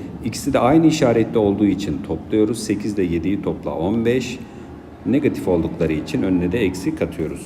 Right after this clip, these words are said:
B şıkkına bakalım. Yine parantezleri açalım. On beş, artı ile artının çarpımı artı yirmi iki. On beş ile yirmi ikiyi toplayalım. Otuz yedi. C şıkkına bakalım.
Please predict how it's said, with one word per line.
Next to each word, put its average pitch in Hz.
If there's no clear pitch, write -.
B -
şıkkına -
bakalım. 85
Yine 113
parantezleri 113
açalım. 85
On 101
beş, -
artı 117
ile 104
artının 101
çarpımı 78
artı 76
yirmi 85
iki. 73
On 123
beş 120
ile 120
yirmi 101
ikiyi 98
toplayalım. 80
Otuz 92
yedi. 67
C 151
şıkkına 85
bakalım. 92